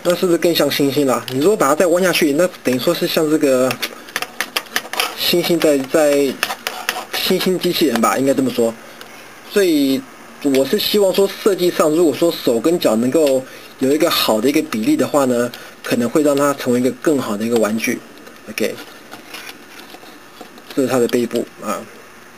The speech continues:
嗯，车头还是在那边，它并没有说能够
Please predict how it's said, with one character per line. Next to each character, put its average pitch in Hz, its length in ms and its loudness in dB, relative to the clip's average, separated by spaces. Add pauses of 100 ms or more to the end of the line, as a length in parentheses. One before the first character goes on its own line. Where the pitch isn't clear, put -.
(120)
嗯， 143 460 2
车 202 240 2
头 151 320 2 (1300)
还 127 160 -2
是 127 440 2 (840)
在 143 160 2
那 123 100 2
边， 123 320 0
它 135 200 0
并 139 200 0
没 131 60 0
有 110 120 -2
说 123 380 2 (420)
能 117 160 -4
够 131 120 0